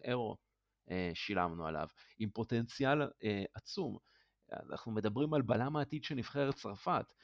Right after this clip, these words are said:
אז מצד אחד, אם כבר בחרת להשאיר אותו בצפון לונדון, למה אתה מונע ממנו לשחק ומשאיר אותו מחוץ לסגל הליגה האירופית? הרי שם זו יכולה להיות עבורו פלטפורמה מצוינת לקבל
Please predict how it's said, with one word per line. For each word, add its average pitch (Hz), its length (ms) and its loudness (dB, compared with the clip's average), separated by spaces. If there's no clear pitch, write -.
אז 78 320 -2
מצד 139 420 -2
אחד, 139 340 0
אם 185 160 4
כבר 180 200 2
בחרת 113 500 -2
להשאיר 117 520 0
אותו 127 260 -2
בצפון 107 460 -2
לונדון, 90 460 -2
למה 226 300 6
אתה 220 200 0
מונע 131 460 0
ממנו 90 560 -6
לשחק - 600 0
ומשאיר 104 460 -2
אותו 170 280 0
מחוץ 143 400 -6
לסגל 135 420 2
הליגה 143 340 2
האירופית? 127 520 -2
הרי 101 240 2
שם 202 400 0
זו 131 240 -2
יכולה 147 420 0
להיות 135 360 0
עבורו 120 520 -4
פלטפורמה 131 540 -4
מצוינת 113 800 -2
לקבל 82 420 -2